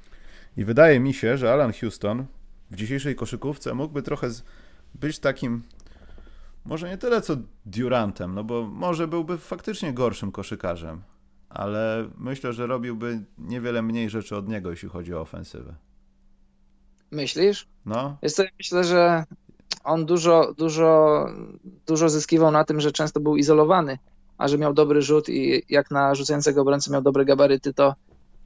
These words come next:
Speaker 2: to potrafił zdobywać punkty w dzisiejszej koszykówce. Znaczy też nie mam wątpliwości, żeby się odnalazł, czy, czy aż tak dobry by był.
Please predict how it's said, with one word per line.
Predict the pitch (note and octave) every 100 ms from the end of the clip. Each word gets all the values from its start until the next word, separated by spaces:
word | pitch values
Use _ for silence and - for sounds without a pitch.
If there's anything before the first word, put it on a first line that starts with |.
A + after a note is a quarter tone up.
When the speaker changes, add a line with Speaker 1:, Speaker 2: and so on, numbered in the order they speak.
| - -
Speaker 2:
to | D3+
potrafił | D#3 E3+ D#3
zdobywać | C#3+ C#3+ C#3+ C3+
punkty | - C#3 - C#3
w | -
dzisiejszej | C#3+ D3+ E3 E3
koszykówce. | E3 E3+ F#3
Znaczy | F#3 F#3+ F#3
też | A3 G3+
nie |
mam | F3 E3+
wątpliwości, | D#3+ - D#3+ E3+ E3+
żeby | D#3+ D#3
się | E3+
odnalazł, | D#3+ F3 D#3+ -
czy, | D3+ D3 D3+
czy | E3+
aż | D#3 -
tak | F3 E3
dobry | D#3+ D#3+
by | D3
był. | C#3+ D#3+ F#3+